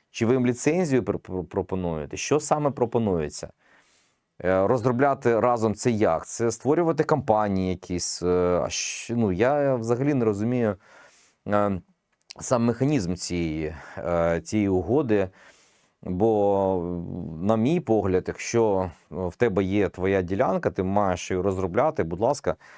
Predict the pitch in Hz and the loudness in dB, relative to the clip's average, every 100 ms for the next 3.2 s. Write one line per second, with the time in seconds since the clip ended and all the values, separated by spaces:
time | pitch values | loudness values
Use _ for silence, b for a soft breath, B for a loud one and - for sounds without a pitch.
0 | B B B 92 87 107 104 147 127 110 | B B B -4 0 2 4 2 2 -2
1 | - 113 101 107 95 113 98 98 71 - | 0 0 2 2 2 2 0 -2 -4 -8
2 | _ 87 90 82 - 78 78 82 113 107 | _ -6 0 -2 -2 -8 -8 -2 0 0
3 | 80 | -6